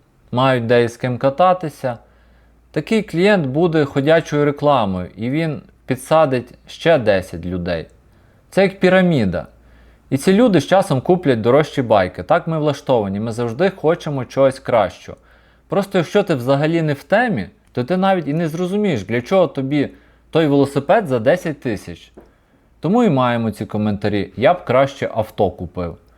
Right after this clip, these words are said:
Спочатку треба стати велолюбителем, щоб зрозуміти, чому тобі краще купити не авто, а велосипед за ціною авто.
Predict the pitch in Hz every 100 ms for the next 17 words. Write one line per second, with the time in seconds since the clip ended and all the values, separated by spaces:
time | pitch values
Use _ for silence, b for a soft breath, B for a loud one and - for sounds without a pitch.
0 | b b b - - 202 180 147 - 156
1 | 147 92 - - 143 135 117 127 123 120
2 | 117 190 240 117 92 87 - _ - -
3 | 131 135 156 175 185 123 - 92 123 139
4 | 135 120 123 127 123 120 110 - 104 123
5 | - 113 117 123 - - 240 196 b b
6 | b - 120 160 160 185 - 110 87 92
7 | - 98 98 92 87 - 98 - 90 82